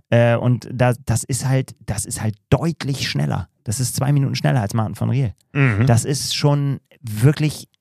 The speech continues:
Speaker 1: krass. Also wir wissen ja, dass er zu den schnellsten Läufern im Triathlon gehört. Aber wenn der jetzt das noch mit, mit, mit dem Radfahren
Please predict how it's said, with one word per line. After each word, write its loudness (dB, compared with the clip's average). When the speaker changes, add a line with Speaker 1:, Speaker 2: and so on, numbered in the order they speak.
Speaker 1:
krass. -2
Also 2
wir 6
wissen 2
ja, 2
dass -6
er -4
zu -6
den -2
schnellsten -4
Läufern -2
im -6
Triathlon -4
gehört. 0
Aber 0
wenn 0
der 2
jetzt -4
das -4
noch 0
mit, -4
mit, 0
mit -2
dem -4
Radfahren -2